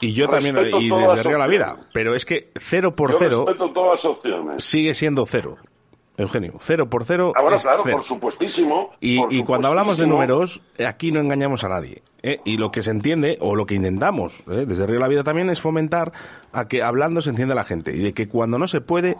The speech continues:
Speaker 1: no se puede. Y el día que se pueda, como está diciendo Eugenio, pues bueno, ya hablaremos, ¿no? Porque a lo mejor,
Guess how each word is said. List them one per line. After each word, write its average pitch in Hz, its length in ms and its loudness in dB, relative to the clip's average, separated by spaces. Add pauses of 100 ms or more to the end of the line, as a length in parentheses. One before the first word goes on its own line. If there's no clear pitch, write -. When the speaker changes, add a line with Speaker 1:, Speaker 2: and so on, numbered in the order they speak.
Speaker 1:
no 123 180 0
se 117 160 -2
puede. 90 220 -2
Y 107 60 0
el 131 40 2
día 208 140 2
que 214 80 -4
se 160 120 0
pueda, 127 320 2
como 98 140 -2
está 117 160 -2
diciendo 127 300 0
Eugenio, 139 380 -2 (600)
pues 90 140 -2
bueno, 151 160 0
ya 151 100 2
hablaremos, 180 420 0
¿no? 156 80 -2
Porque 110 220 -4
a - 20 0
lo 107 40 -2
mejor, 101 240 -4